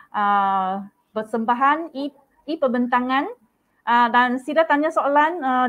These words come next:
jangan malu-malu, ya. Tiga orang doktor ni sa-, ah, bersedia membantu anda, ya, sekiranya ada menghadapi apa-apa masalah sepanjang, ah, pandemik covid nineteen.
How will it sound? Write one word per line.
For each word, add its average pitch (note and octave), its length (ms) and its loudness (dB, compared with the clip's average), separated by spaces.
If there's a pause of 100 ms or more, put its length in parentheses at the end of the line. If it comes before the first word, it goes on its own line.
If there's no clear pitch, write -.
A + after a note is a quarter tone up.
jangan D4+ 560 -2 (400)
malu-malu, D#4+ 560 0
ya. F#4+ 320 4
Tiga D4+ 240 -2
orang D#4+ 160 0
doktor E4+ 320 2
ni E4 160 -6
sa-, D4 240 2
ah, B3+ 280 0 (440)
bersedia E4 320 0
membantu E4+ 480 0
anda, A3 560 -2
ya, C#4 320 0
sekiranya C4 640 -2
ada B3 400 0 (320)
menghadapi A3+ 480 -4
apa-apa G#3+ 400 -4
masalah F#3+ 600 -4
sepanjang, A3+ 960 -2 (320)
ah, G3 80 -8
pandemik G3+ 640 -4
covid G3+ 240 -6
nineteen. F3 560 -8